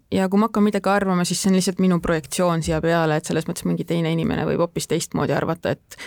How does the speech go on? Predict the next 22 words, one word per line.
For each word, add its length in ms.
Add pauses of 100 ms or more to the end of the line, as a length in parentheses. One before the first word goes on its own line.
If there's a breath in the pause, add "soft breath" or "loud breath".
(540 loud breath)
et 220
pigem 400
jah, 120
et, 240
äh, 260 (140)
olen 280
jäänud 320
nagu 160
üsna 240 (680)
adekvaatseks, 720
ma 100
arvan. 280 (840 loud breath)
Ei 100
ole 180
väga 220
siin 260 (880 loud breath)
emotsionaalne 680
nagu 180
selles 280
mõttes 280
olnud, 320
et 260